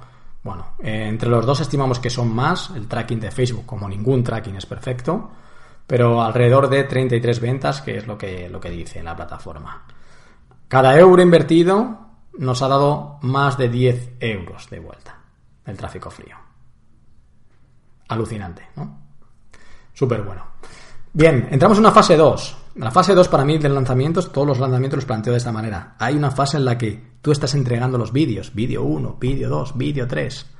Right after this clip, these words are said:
Y, y en aquí los anuncios, el, el papel que forman es mover a la gente al siguiente vídeo. Necesitamos que gente vea el vídeo uno.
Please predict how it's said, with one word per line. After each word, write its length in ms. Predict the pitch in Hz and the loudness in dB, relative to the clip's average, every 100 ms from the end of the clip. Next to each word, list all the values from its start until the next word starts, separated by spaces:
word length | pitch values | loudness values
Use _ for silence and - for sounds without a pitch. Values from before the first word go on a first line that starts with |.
| - - - - - - - | -20 -20 -20 -20 -20 -20 -10
Y, 100 | 139 175 208 131 | 0 0 2 0
y 80 | 135 | 0
en 100 | 170 | 0
aquí 480 | 165 208 214 233 | 0 0 2 0
los 140 | 131 120 | 0 0
anuncios, 360 | 156 180 175 | 0 0 -2
el, 160 | 127 123 - | -4 -6 -4
el 320 | 123 110 107 | -4 -4 -4
papel 300 | - 143 165 | -4 -4 -4
que 120 | 151 | -4
forman 320 | 135 143 139 | -4 -2 -2
es 120 | 131 131 | -2 -2
mover 420 | 117 110 117 151 | -2 -2 -4 -4
a 40 | |
la 120 | 110 | -4
gente 300 | - 113 104 | -6 -8 -8
al 80 | 90 | -10
siguiente 280 | 101 95 90 | -12 -12 -12
vídeo. 360 | 85 78 - - _ | -12 -14 -18 -20 _
Necesitamos 420 | _ 101 120 127 123 | _ -10 -6 -6 -6
que 120 | 110 | -10
gente 360 | - 139 127 | -10 -8 -4
vea 120 | 120 127 | -4 -4
el 80 | |
vídeo 280 | 107 127 113 | -4 -2 -2
uno. 460 | 131 123 85 - | -2 -4 -6 -14